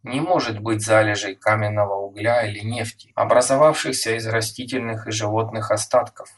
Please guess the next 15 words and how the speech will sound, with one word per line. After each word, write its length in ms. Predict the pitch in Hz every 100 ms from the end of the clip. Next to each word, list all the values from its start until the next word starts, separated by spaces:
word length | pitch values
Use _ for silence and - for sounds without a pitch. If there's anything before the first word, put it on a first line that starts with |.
| _ -
Эти 280 | - - 147
ископаемые 800 | - 123 123 151 156 139 123
нужно 400 | 113 127 131 123
искать 420 | 117 - 123 127 -
в 40 |
пластах 460 | 101 104 - 117 110
земной 420 | 110 107 113 113
коры, 400 | 98 104 127 131
сложившихся 1000 | - 110 107 110 127 - 117 - 117 110
в 160 | 107
более 400 | 110 131 151 120
позднее 500 | 107 107 98 98 95
время. 380 | 95 98 - - _ _ _ _ _
Перед 260 | 113 110 104
астрономами, 960 | 104 - 107 104 127 131 110 87 -